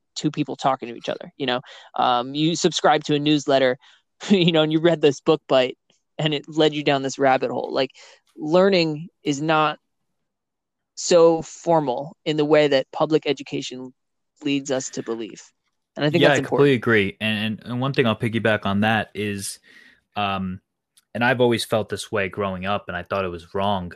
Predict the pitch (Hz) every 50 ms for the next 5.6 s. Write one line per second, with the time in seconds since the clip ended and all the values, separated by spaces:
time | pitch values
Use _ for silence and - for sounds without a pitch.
0 | - - 87 85 95 90 87 87 - - _ - 92 - - - 98 107 107 107
1 | 113 101 110 104 101 98 98 95 85 - - - - _ _ _ _ _ _ -
2 | 107 107 107 104 95 101 95 - 98 - - 110 101 104 - - 92 92 90 -
3 | - - 98 92 82 73 - - - - - 101 101 104 104 104 101 - - 107
4 | 101 98 95 98 92 - - - 98 95 92 - 92 95 98 95 98 95 92 90
5 | 90 85 - 90 90 90 87 85 82 - - -